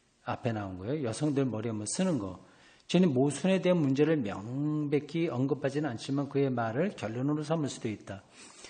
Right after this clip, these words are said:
"분별력 있는 독자라면 이러한 결론을 이루게 될 것이다." 뭐냐? 이렇습니다. 여기서 바울이 다루고 있는,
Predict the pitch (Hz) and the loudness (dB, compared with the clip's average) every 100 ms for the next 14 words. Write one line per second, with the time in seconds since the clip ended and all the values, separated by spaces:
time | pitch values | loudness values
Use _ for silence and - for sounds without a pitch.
0 | - - - 165 165 180 202 185 170 180 | -18 -4 2 4 6 6 6 4 4 2
1 | 170 131 - 151 151 131 147 123 135 139 | 0 -2 2 2 2 2 2 2 2 0
2 | 127 120 123 131 120 117 120 110 101 101 | -2 -2 0 -2 -2 -2 -2 -4 -8 -12
3 | - 101 98 _ 113 113 113 98 95 _ | -10 -12 -12 _ -6 -4 -4 -8 -12 _
4 | 110 101 98 92 95 131 156 156 165 135 | -6 -6 -8 -10 -10 0 2 4 2 2
5 | 113 156 165 160 127 143 165 135 | 0 2 0 0 -2 0 2 0